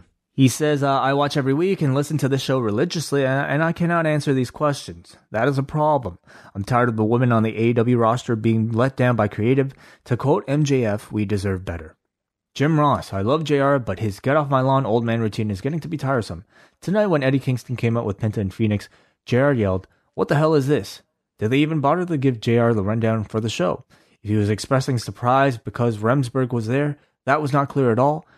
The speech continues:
It sounded more like J R forgot that there's only one more segment. And he also thought Jericho and I-, Isaiah Cassidy looked sloppy at times. Um, I don't know. I, I didn't have an issue with, like, J R saying that. I mean, I think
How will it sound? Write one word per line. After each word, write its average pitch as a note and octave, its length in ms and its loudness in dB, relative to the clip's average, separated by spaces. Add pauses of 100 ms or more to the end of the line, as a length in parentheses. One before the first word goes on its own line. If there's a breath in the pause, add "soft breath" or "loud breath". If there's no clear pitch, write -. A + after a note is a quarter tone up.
It - 120 -20
sounded C3 220 2
more B2+ 160 0
like A#2+ 120 0
J A#2 120 0
R A2+ 80 2
forgot G#2+ 500 -2
that F#2 140 -10
there's F#2+ 260 -6
only A#2+ 240 0
one G2+ 220 -2
more F#2 180 -4
segment. A2 420 -4 (600)
And G2+ 340 -2
he G2+ 160 -2
also G#2+ 220 0
thought A2 340 0 (120)
Jericho A#2+ 320 2
and A2+ 100 2
I-, G#2+ 200 0
Isaiah G#2 300 0
Cassidy G#2+ 460 -2
looked G2+ 200 -4
sloppy C#3+ 440 0
at F2+ 80 -12
times. E2+ 360 -14 (1200)
Um, A2+ 340 0 (220)
I G#3 100 0
don't C4+ 160 0
know. A#3 140 0
I, F#3 80 2 (120)
I A3 100 0
didn't A3+ 200 -4
have C#3 160 0
an A2 100 -2
issue A2 240 -2
with, A2 160 -2
like, G2 220 -2
J G#2+ 160 0
R G#2 320 2
saying G#2 280 -2
that. A2+ 220 2
I A2+ 80 -2
mean, A2 420 0 (140)
I A#2 120 2
think C#3 440 -2